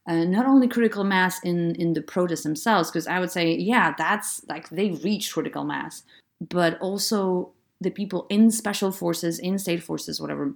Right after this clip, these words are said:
military, whatever, you know, troops Lukashenko is using, for them to say,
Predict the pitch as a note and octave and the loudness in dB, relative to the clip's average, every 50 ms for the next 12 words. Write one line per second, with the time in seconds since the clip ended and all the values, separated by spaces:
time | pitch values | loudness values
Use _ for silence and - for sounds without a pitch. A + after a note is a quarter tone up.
0 | - - F#3 F#3 F#3 F3 E3+ E3 - E3+ E3 D#3+ D#3+ D#3+ D#3+ D#3 D#3 D#3 D#3+ D#3 | -6 -2 0 2 2 2 0 0 0 0 2 2 2 0 0 -2 -2 -2 -2 -2
1 | D3+ E3 D#3+ D3+ D3+ D3+ - - G#3 F#3+ F3 - - - - F3+ E3+ F3 F3 - | -2 -2 -2 -2 -4 -4 -4 -2 -2 -2 -2 -4 -6 -4 -4 -2 -2 -2 -2 0
2 | F3+ D#3+ E3 E3 D#3+ D#3 G#3+ A3 G3 F3+ F3 E3 D#3+ D#3+ - _ _ - F#3+ F3 | -2 0 0 -2 -2 0 0 0 2 2 2 0 0 0 -4 _ _ -2 -2 0
3 | E3 F#3 B3+ C4 B3+ A3 - - F#3+ F3 E3+ E3 E3 E3 - | 4 4 4 4 4 2 0 0 2 2 4 2 2 0 -4